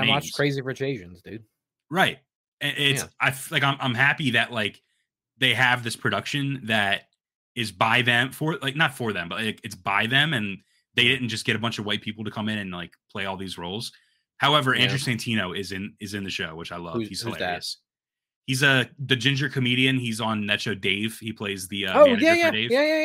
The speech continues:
Speaker 2: yeah, yeah. Yep.
Speaker 1: He's on Bobby Lee's podcast.
Speaker 2: Yeah.
Speaker 1: And he has his own podcast, too.
Speaker 2: Yeah.
Speaker 1: Uh, he's in it, and he's hilarious. But but yeah, so, like,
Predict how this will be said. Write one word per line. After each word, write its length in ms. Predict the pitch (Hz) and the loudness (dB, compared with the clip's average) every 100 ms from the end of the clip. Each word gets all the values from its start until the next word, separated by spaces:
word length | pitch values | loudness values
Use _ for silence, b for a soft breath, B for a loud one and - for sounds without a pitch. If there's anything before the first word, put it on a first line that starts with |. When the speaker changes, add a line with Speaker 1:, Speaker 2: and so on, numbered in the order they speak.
| 320 | -2
Speaker 2:
yeah, 60 | 285 | -4
yeah. 160 | 285 277 - | -8 -8 0
Yep. 160 | 220 233 | 0 0
Speaker 1:
He's 100 | - | -2
on 60 | 107 | 0
Bobby 240 | 113 117 | 2 2
Lee's 180 | 110 110 | 0 0
podcast. 540 | 117 110 123 123 - - - | 0 0 2 0 -2 -12 -2
Speaker 2:
Yeah. 160 | 120 117 _ _ _ _ _ | 0 0 _ _ _ _ _
Speaker 1:
And 80 | 113 | -4
he 60 | 110 | -2
has 80 | 101 | -2
his 100 | 95 | -6
own 120 | 87 | -8
podcast, 400 | 90 85 80 - | -10 -10 -14 -14
too. 120 | 90 _ _ _ _ 107 | -18 _ _ _ _ -20
Speaker 2:
Yeah. 100 | 90 | -8
Speaker 1:
Uh, 340 | 87 87 85 85 _ | -4 -4 -4 -8 _
he's 220 | 123 165 139 | 0 4 4
in 120 | 107 | 2
it, 60 | 95 | 0
and 100 | 110 | -2
he's 120 | - | -6
hilarious. 420 | 95 80 71 - | -6 -8 -8 -8
But 360 | - 110 101 _ _ _ _ _ _ _ - | 0 0 0 _ _ _ _ _ _ _ -6
but 160 | 127 123 | 0 2
yeah, 140 | 117 | 2
so, 200 | - 123 | 0 2
like, 220 | 120 113 | 0 0